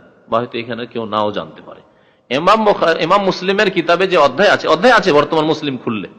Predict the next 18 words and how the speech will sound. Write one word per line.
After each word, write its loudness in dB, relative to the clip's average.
কিন্তু -2
অধ্যায়গুলি 2
ইমাম 0
মুসলিম -4
স্বয়ং -2
কায়েম -2
করেননি, -6
সেগুলি -8
ইমাম -2
নওয়াবী -4
রহমতুল্লাহ -2
আলাইহি 0
যখন -2
এই -6
সহিহ -6
মুসলিমের -6
ভাষ্য -10
লিখলেন -2